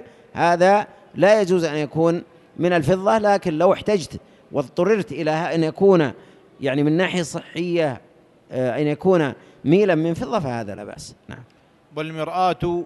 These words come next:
Speaker 2: والقنديل؟
Speaker 1: كذلك المرآة، آه، يعني ال-، ال-، الإطار المرآة، آه، ال-، ال-، المرآة التي، آه، ن-، ننظر فيها صورتنا، هذه أيضًا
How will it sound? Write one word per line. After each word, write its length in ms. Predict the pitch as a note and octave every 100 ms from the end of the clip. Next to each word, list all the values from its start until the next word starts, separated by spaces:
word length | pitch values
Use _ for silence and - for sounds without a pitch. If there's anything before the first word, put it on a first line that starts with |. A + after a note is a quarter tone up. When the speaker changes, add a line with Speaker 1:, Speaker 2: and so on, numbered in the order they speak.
| -
Speaker 2:
والقنديل؟ 720 | D3+ D3+ D#3 D3+ D3 D#3 A#2 - _
Speaker 1:
كذلك 400 | G#3+ A#3 A#3+ A3+
المرآة، 520 | A3 F#3+ F#3 G#3+ G3 - - _ _ -
آه، 840 | A2 B2+ B2+ B2+ B2 A#2+ A#2 A#2
يعني 600 | A#2 A2 C3 B2+ G#2+ A2+
ال-، 140 | A2
ال-، 120 | G#2
الإطار 560 | G2+ D#2+ A#2+ D3 D3 C#3
المرآة، 600 | C3 C3 G#2+ C3+ C3 B2 - - _ _ _ _ -
آه، 540 | A2+ A2 A2+ A2 G#2+
ال-، 120 | G#2+
ال-، 340 | A2 G#2+ F#2 G2
المرآة 340 | B2+ B2 D3 G3
التي، 500 | F#3+ F3 C3+ D#3+ - - -
آه، 380 | - C#3+ C#3 C#3
ن-، 260 | D3+ B2+
ننظر 320 | D#3+ E3 D3 C3+
فيها 540 | C#3+ C#3 C#3+ E3+ F#3+ - _ _ -
صورتنا، 600 | B2+ G#3 G3 E3+ C3+ A#2+ - _ _
هذه 460 | - F#3+ D3+ C#3+ B2
أيضًا 380 | D#3+ C3+ E3